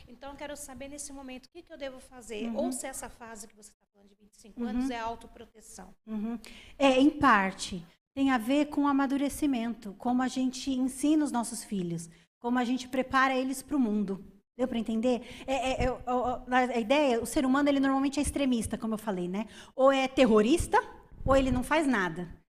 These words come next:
Speaker 2: A gente em Cristo chega no meio termo. Você, por isso, a ideia de instruir é falar, apresentar, é, fa-, é, mais de uma vez. E tem a ver, sim, com essa autoproteção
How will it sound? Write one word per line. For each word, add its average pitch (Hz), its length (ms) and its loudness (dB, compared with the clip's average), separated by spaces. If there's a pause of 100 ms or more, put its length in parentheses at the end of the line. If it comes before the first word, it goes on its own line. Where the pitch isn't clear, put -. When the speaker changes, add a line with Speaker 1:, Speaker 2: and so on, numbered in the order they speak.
Speaker 2:
A 240 100 -4
gente 254 220 0
em 262 60 2
Cristo 254 260 -2
chega 254 280 2
no 254 100 2
meio 254 220 2
termo. 233 580 0 (100)
Você, 240 320 -2
por 349 160 -2
isso, 370 140 -2 (220)
a 254 100 4
ideia 285 260 8
de 262 140 -2
instruir 269 520 0
é 285 40 0
falar, 277 600 -2
apresentar, 247 760 -6 (240)
é, 233 260 -2
fa-, 247 220 -4
é, 254 160 -2
mais 277 260 0
de 302 60 -4
uma 277 120 -2
vez. 254 420 -4
E 254 80 -2
tem 359 240 2
a 339 80 2
ver, 269 240 -2
sim, 269 380 -2
com 254 240 -4
essa 262 240 -2
autoproteção 262 800 -2